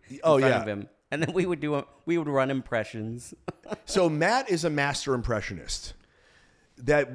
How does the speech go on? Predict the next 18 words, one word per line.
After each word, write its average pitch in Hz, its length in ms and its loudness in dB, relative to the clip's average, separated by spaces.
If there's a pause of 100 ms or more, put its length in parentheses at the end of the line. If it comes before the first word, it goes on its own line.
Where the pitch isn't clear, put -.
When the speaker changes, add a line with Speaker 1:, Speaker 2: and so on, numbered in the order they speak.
Speaker 2:
a 139 60 6
lot, 147 300 4
some 160 160 2
people 196 260 4
know, 156 280 8
obviously, 143 840 2
uh, 120 420 0
the 120 120 0
show 131 240 2
that, 120 240 -2
that 113 180 -4
Speaker 1:
It's - 120 0
Speaker 2:
was 196 180 6
Speaker 1:
on - 40 -4
Wikipedia, 147 560 -4
right? 117 220 -10 (100)
Speaker 2:
y-, 107 220 -16
y-, 123 320 -14